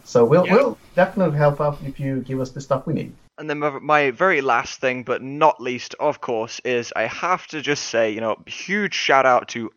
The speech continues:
Speaker 3: all of my actors. I cannot thank all of you enough for helping me out with this project.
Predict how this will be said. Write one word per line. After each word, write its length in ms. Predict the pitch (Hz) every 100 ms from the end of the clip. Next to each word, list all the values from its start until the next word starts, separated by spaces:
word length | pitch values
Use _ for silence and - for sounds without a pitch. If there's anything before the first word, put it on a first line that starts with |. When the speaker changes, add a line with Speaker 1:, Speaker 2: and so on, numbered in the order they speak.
| _ -
Speaker 3:
all 240 | 170 185
of 140 | 127
my 160 | 120 110
actors. 580 | 101 82 - 110 110 - _ _ _ _
I 100 | 127
cannot 420 | - 170 202 185
thank 280 | - 160 139 -
all 260 | 151 156
of 120 | 143
you 120 | 147 143
enough 500 | 139 143 151 - _
for 360 | - 135 123 107
helping 380 | 123 147 - 127
me 120 | 123
out 300 | 123 123 -
with 160 | 123 -
this 180 | 117
project. 720 | - - 120 117 120 117 -